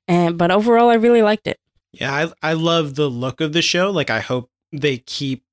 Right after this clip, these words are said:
Speaker 2: that was the main thing that, like, really impressed me about the show.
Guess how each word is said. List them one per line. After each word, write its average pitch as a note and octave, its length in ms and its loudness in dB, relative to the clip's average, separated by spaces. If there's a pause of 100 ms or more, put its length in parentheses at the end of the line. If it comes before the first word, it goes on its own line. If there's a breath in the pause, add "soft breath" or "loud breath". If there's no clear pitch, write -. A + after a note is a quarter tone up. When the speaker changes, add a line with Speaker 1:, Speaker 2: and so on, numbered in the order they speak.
Speaker 2:
that D3+ 240 -2
was D3 120 -2
the D3+ 80 -2
main C3+ 220 -2
thing C3+ 240 -2
that, B2+ 160 -6
like, A#2 180 -8
really A#2+ 280 -6
impressed A2+ 400 -6
me A#2+ 80 -6
about A2+ 260 -8 (180)
the C3 200 -8
show. A2+ 560 -6